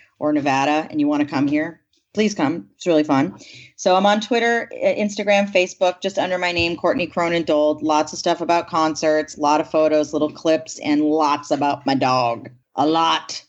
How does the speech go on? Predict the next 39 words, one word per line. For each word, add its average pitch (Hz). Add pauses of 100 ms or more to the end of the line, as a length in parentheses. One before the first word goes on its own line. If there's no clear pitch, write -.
(100)
If -
you 190
don't 202
like 202
dogs, 180
you're 180
probably 170
not 160
gonna 160
like 151
my 156
social 151
media. 202
<laughs> 262 (400)
But - (280)
look, 185
I 185
can't 247
have 220
children. 151
So -
this 233
is 196
it. 175 (160)
This 190
is 180
it, 185
people. 139 (720)
I'd 185
be 214
a 202
good 190
mom 156
if 131
he 143
was 135
a 127
real 131
child. 110